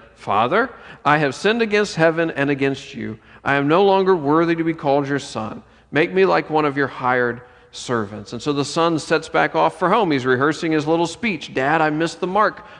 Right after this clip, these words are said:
The way I've been living is off target. I don't,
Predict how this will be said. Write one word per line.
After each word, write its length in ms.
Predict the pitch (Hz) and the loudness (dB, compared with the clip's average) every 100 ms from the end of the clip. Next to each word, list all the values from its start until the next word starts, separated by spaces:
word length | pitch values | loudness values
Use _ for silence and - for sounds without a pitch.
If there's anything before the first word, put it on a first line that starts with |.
| - | -6
The 100 | 123 | 0
way 180 | 131 143 | 4 4
I've 160 | 151 | 2
been 160 | 156 156 | 2 2
living 240 | 170 175 | 2 2
is 140 | 165 160 | 0 2
off 240 | 170 165 | 0 0
target. 420 | - 196 208 147 - - - | 0 2 2 0 -4 -20 -6
I 220 | - 143 160 | 0 2 2
don't, 220 | 175 | 0